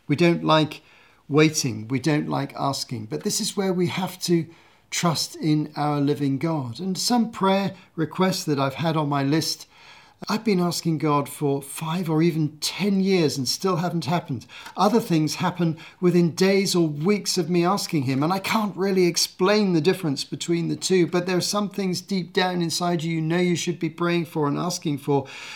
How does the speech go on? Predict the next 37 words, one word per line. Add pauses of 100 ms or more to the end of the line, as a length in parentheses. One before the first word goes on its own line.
(120)
And
the
Lord
Jesus
here
is
saying, (360)
"Keep
on
asking,"
because
every
time
you
pray,
it's
remembered
by
God.
It's
part
of
a
process.
There
may
be
a
much
wider
spiritual
battle
going
on (400)
behind
the
scenes